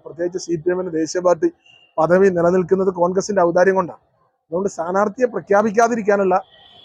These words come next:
ഒരു പ്രാഥമികമായ മര്യാദ അവർ കാണിക്കണം എന്ന്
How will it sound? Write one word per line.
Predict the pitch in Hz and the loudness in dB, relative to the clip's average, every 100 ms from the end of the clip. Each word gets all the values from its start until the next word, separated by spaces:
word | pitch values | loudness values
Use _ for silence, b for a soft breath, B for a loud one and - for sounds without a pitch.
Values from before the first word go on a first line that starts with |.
| 170 | -4
ഒരു | 165 165 | -2 0
പ്രാഥമികമായ | 151 180 190 190 196 190 180 | 0 2 2 2 2 2 0
മര്യാദ | 160 170 190 214 214 - _ _ _ - 160 | 0 4 4 4 2 -2 _ _ _ -8 0
അവർ | 180 170 | 0 2
കാണിക്കണം | 160 175 160 208 196 | 0 0 0 -2 0
എന്ന് | 170 | -4